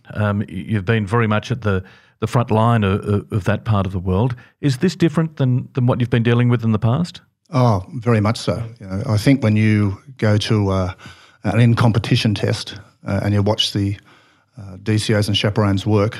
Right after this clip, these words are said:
Speaker 2: you get a real sense of their professionalism. But I get more a sense of their professionalism when we go to a,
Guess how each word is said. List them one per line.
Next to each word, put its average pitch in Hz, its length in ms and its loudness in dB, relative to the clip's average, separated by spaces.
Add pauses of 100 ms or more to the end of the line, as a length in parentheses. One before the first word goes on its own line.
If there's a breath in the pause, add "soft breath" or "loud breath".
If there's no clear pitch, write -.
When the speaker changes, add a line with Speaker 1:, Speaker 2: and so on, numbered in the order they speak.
(140)
Speaker 2:
you 104 80 -8
get 101 140 0
a 101 60 2
real 107 180 4
sense 117 400 0
of 98 140 -4
their 104 100 2
professionalism. 98 720 -2
But 104 120 0 (800 soft breath)
I 120 140 2
get 123 200 2
more 104 280 2
a 101 60 2
sense 104 260 -4
of 101 80 -2
their 104 120 0
professionalism 107 540 -2
when 104 100 2
we 104 100 0
go 104 160 2
to 101 220 -2
a, 98 160 0